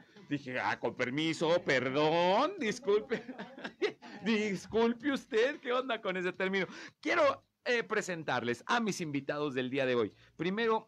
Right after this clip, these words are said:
empiezo con las damas. Tenemos a una señora que yo les decía, me encanta cada vez que estoy con ella porque algo que nunca ha faltado y eso lo valoro como, como nunca. Y t-, muchas, eh,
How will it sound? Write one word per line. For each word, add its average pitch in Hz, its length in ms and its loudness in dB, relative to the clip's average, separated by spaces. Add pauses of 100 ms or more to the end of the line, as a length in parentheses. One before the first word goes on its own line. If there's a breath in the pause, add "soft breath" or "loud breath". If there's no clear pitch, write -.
empiezo 185 680 -4
con 147 240 0
las 113 240 -2
damas. 117 540 -4
Tenemos 151 460 -2
a 156 60 -2
una 143 160 -2
señora 135 440 -4
que 143 100 -8
yo 170 140 2
les 131 160 2
decía, 117 340 -2
me 117 160 -4
encanta 143 760 -2
cada 135 240 -2
vez 135 200 0
que 143 100 -4
estoy 131 240 -6
con 131 200 -2
ella 131 280 0
porque 123 380 -4 (640 loud breath)
algo 156 320 0
que 151 120 -2
nunca 147 280 -4
ha - 20 -2
faltado 113 520 -2
y 110 180 -2
eso 143 320 -4
lo 131 180 0
valoro 113 460 -2
como, 101 640 -8
como 101 340 -12
nunca. 104 1040 -6
Y 101 240 -8
t-, 120 200 -16
muchas, 127 720 -8
eh, 120 180 -10